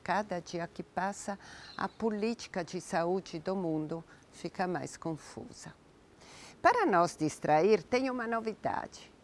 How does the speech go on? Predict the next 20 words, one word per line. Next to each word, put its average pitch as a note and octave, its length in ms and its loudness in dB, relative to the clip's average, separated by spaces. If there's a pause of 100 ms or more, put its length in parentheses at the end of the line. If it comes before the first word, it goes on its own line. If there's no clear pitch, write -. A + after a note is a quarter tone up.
A F#3 140 0
nova A3+ 340 4
série F#3+ 420 0
Netflix F3+ 600 -2
do G3 140 -2
diretor F3 720 0
Marvin D#3+ 580 -2
Crane. - 540 -8 (640)
Apresentada C#4+ 840 0
no G3+ 140 0
Berlinale E3+ 1120 -2
dois C#3 260 -4
mil F3 160 0
e E3 80 0
vinte E3 400 -2
Festival E3 640 0
de D#3+ 180 -8
Cinema C#3+ 520 -2
de - 120 -12
Berlim, F#3+ 500 -4